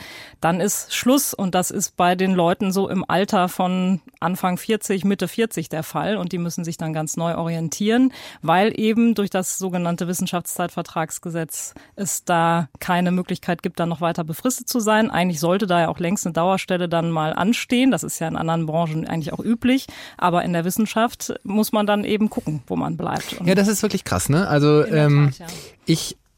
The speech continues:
Speaker 2: äh, habe da auch drunter gelitten und ich sag das ganz deutlich so, das ist auch kein Spaß, ne? Dieses Gesetz ist eine krasse Up-or-Out-Regelung im Sinne von, und es war ja eigentlich, vielleicht muss man das dem Gesetzgeber zugute,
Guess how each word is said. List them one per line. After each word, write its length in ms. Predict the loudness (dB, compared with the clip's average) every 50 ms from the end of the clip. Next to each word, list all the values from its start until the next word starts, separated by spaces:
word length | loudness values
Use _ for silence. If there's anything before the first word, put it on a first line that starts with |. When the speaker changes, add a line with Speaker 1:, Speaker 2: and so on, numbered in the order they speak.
| -20 -12 _ -2
Speaker 2:
äh, 320 | 0 2 2 2 2 0
habe 840 | -2 -4 -4 -2 0 2 2 2 2 2 2 2 4 2 2 0 -4 -8 -18 -20 -20 -20 -20 -20 -20 -20 -20 -20 -20 -20 -20 -20 -20 _ _ _ _ _ _ _ -6
da 80 | -4 -2
auch 120 | -2 0 2
drunter 240 | 2 2 2 4
gelitten 280 | 4 4 4 2 2 2
und 120 | 2 2 2
ich 80 | 0
sag 180 | -2 -4 -4 -2
das 180 | -2 -4 -2 0
ganz 180 | 0 0 2 2
deutlich 260 | 2 2 2 0 0
so, 80 | 0
das 240 | 0 0 0 -2 -4 -6 -6 -4 -4
ist 180 | -4 -4 -4
auch 140 | -4 -6 -4
kein 200 | -2 -2 -2 -2
Spaß, 380 | -2 -4 -4 -4 -2 -2 -2 0
ne? 100 | 0 0
Dieses 320 | 0 0 0 0 -2 -2 -4
Gesetz 380 | -4 -2 -2 -2 -2 -2 -4
ist 260 | -4 -4 -4 -6 -6
eine 200 | -4 -4 -4 -4
krasse 480 | -4 -4 -4 -2 -2 -2 -2 -2 -4 -2 0
Up-or-Out-Regelung 1600 | 0 0 0 -2 -4 -4 -2 0 0 0 0 0 0 0 0 -2 -4 -8 -12 -6 -4 -2 0 2 2 2 2 2 2 2 0 0 0
im 120 | 0 0
Sinne 200 | 2 2 0 0
von, 220 | 2 2 0 0 0 0 2
und 80 | 2 4
es 80 | 4
war 120 | 4 4 4
ja 120 | 2 2
eigentlich, 320 | 2 2 4 4 2 2 0 -6 -16 -10
vielleicht 300 | -4 0 2 2 2 2
muss 120 | 2 2 2
man 80 | 2
das 120 | 0 0 0
dem 160 | 0 0 0
Gesetzgeber 400 | 0 0 -2 -2 -2 -2 -2 -2
zugute, 420 | -2 -4 -4 -2 -2 -2 -2 -2